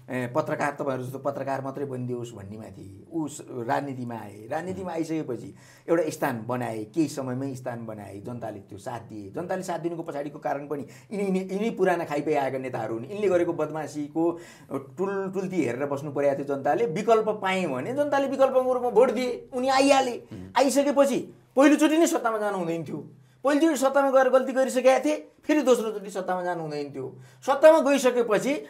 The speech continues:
Speaker 1: यो चाहिँ नि भ्रष्टहरूलाई मुलाइजा गर्नु हुँदैन थियो। गल्ती उनले त्यहाँनिर गरिसकेका छन्। सत्तामा नगइकन पाँच वर्षसम्म जनताको पक्षमा बोलिदिएको भए अर्कोचोटि उनकै बहुमत आउन पनि सक्थ्यो, त्यो पनि अवस्था हुन सक्थ्यो। एक।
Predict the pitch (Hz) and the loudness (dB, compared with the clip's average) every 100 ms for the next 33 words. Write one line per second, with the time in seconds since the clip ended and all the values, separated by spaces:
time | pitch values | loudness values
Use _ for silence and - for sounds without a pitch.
0 | - _ 226 269 269 254 233 202 185 190 | -18 _ 4 6 8 6 2 4 4 6
1 | 220 170 156 208 294 330 311 277 277 247 | 6 6 2 6 10 10 10 8 6 6
2 | 226 220 196 190 - - 196 233 262 254 | 2 2 0 -2 -4 -2 2 4 2 0
3 | 254 294 311 294 269 214 208 185 156 - | 2 2 2 4 4 4 0 -2 -6 -14
4 | _ _ _ _ _ _ _ _ _ - | _ _ _ _ _ _ _ _ _ -4
5 | 226 277 285 302 320 311 294 156 - - | 2 4 8 10 10 8 6 4 -4 -8
6 | - 226 233 233 233 240 220 - - 165 | -2 0 0 -2 0 0 0 -4 -10 -2
7 | 190 190 180 175 - 165 156 156 151 151 | 0 0 0 -2 -4 -4 -2 -2 -2 -4
8 | 143 135 170 131 - - - _ _ 185 | 0 4 4 2 -6 -18 -20 _ _ 0
9 | 190 190 190 180 170 180 175 156 151 151 | 2 2 0 0 -2 0 0 0 0 -2
10 | 147 139 135 131 123 120 107 104 - - | -2 -4 -6 -8 -8 -8 -8 -10 -18 -8
11 | 95 160 160 135 127 107 104 107 101 98 | -4 -4 -2 -2 -4 -8 -10 -12 -12 -18
12 | - _ _ _ _ _ 180 135 | -20 _ _ _ _ _ 2 2